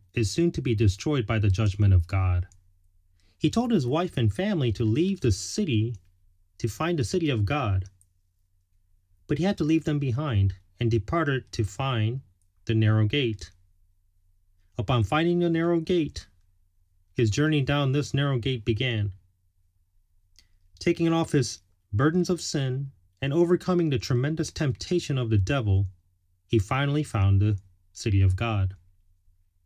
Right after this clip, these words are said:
Today, this story shares the life of the Christians who are turned away from carnal Christians, and even from their families while walking down the narrow path.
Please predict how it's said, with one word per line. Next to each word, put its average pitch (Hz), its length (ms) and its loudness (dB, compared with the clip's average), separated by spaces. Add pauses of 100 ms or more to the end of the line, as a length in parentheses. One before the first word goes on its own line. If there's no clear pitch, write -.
(1900)
Today, 123 480 0 (640)
this 151 220 2
story 135 500 2
shares 135 380 -2
the 117 100 0
life 127 360 0
of 127 140 -4
the 110 100 -2
Christians 110 580 -2
who 143 260 -2
are 117 200 -2
turned 180 360 0
away 123 240 0
from 120 260 0
carnal 185 340 0
Christians, 104 680 -4 (420)
and 156 140 0
even 190 280 4
from 127 260 0
their 123 140 0
families 120 540 0
while 110 220 0
walking 107 380 0
down 107 280 0
the 101 100 2
narrow 98 300 4
path. 95 480 -6